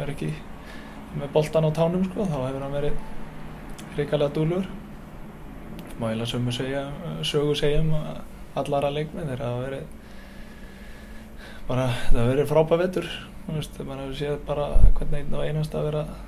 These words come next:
tilbúin að leggja allt á sig og það, það gefur manni alltaf svona ákveðin svona fyrirheit um það, hvað er, hvað er kannski hægt að gera með liðið eða hvað, hvert menn vilja fara allavega.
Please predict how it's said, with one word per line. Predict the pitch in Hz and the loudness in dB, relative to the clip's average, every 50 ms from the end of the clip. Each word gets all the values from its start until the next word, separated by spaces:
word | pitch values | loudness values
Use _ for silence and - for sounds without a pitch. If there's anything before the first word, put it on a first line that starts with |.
| - - - | -12 -8 -6
tilbúin | 156 147 147 - 151 156 151 | -6 -6 -4 -2 -2 0 2
að | 151 151 156 | 2 2 2
leggja | 156 156 - 165 160 | 2 2 0 0 -2
allt | 165 - - | -2 -2 -2
á | 170 175 185 | -4 -4 -4
sig | - 190 190 175 | -4 -6 -4 -4
og | 156 135 123 120 | -4 -4 -4 -4
það, | 139 127 123 123 - - - - - - - - - - - - - - - | -4 -2 2 4 6 8 8 6 6 4 2 2 2 2 0 -2 -6 -6 -4
það | 123 123 120 127 | -4 -2 0 0
gefur | 127 135 139 | -2 0 -2
manni | 143 147 147 | -2 -2 -2
alltaf | 151 151 - - 151 | -2 -4 -6 -6 -4
svona | 156 151 151 | -2 0 0
ákveðin | 156 156 165 160 160 156 - - - - - - - - - - - - - - - - - - - - - - - - - - - - - - - - - - - - - | 0 0 0 0 -2 -2 -6 -10 -14 -14 -16 -16 -16 -14 -14 -14 -14 -14 -14 -14 -14 -16 -16 -16 -16 -12 0 4 8 8 10 10 10 10 10 8 8 6 4 4 2 0 -2
svona | - - 147 127 160 | -4 -6 -2 0 2
fyrirheit | 160 160 156 165 170 165 180 | 2 4 4 4 4 4 2
um | 170 160 185 | 2 2 2
það, | 180 180 165 156 - | 2 2 0 0 0
hvað | 156 156 156 | 2 2 2
er, | 156 - - - - - - - | 2 0 -4 -8 -10 -10 -10 -8
hvað | - 139 139 | -6 -6 -6
er | 143 - | -6 -6
kannski | 151 151 - - 143 139 | -6 -6 -4 -2 0 2
hægt | 151 156 - | 2 2 2
að | 156 151 151 | 0 0 2
gera | 151 151 | 2 2
með | 151 151 156 | 2 2 2
liðið | 160 160 151 | 4 4 4
eða | 147 143 139 - - | 4 2 0 -2 -4
hvað, | 147 143 139 - - - - - - - - - - - - - - - - - - | -4 -4 -6 -10 -12 -14 -14 -14 -16 -16 -18 -18 -18 -16 -16 -16 -16 -16 -10 -6 -4
hvert | - 151 - 160 | -4 -2 0 0
menn | 156 160 160 170 | 2 2 2 2
vilja | 170 170 170 165 175 | 0 0 0 0 0
fara | 185 196 190 | 0 -2 -2
allavega. | 196 208 196 160 | -2 -4 -4 -6